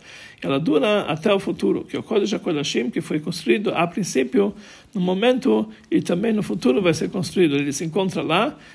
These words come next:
e tem lá um lugar onde se encontra um arquivamento do Aron HaKodesh. Conforme o dito, nós vamos entender mais profundamente a ligação que existe entre os três templos sagrados. Eles não são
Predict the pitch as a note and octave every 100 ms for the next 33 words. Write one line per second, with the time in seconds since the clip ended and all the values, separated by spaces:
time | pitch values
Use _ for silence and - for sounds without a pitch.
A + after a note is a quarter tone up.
0 | _ F3+ D#3+ A#3 A#3 G#3 A3+ G#3 G3+ C4+
1 | A#3+ G3+ F3+ G3+ F3+ - G3+ A3 G#3 F3+
2 | E3+ E3+ G3+ D#3 D#3 D3+ D#3 F3+ G3+ -
3 | F3 E3 C#3+ C#3+ C3 C3 - - - -
4 | - _ _ _ _ - E3+ - A3 C4
5 | G3 F3+ G3+ D#4+ - A#3 - - _ -
6 | D3+ D3+ G3+ G3+ F3+ D#3+ D#3+ G#3+ F3+ G#3
7 | - G3+ F#3+ G3 A3 B3 G#3+ E3 E3 D3+
8 | G3 G3 E3 F3 A3+ - - D#3+ F#3+ G#3+
9 | A3 F3+ F3+ E3 - - C#3+ - G#3 G#3
10 | F3 - - - - F3 F#3+ E3 B2+ C3+
11 | B2+ A2 - - - - _ _ - G#3
12 | G#3 F3+ E3+ - C#4+ F#3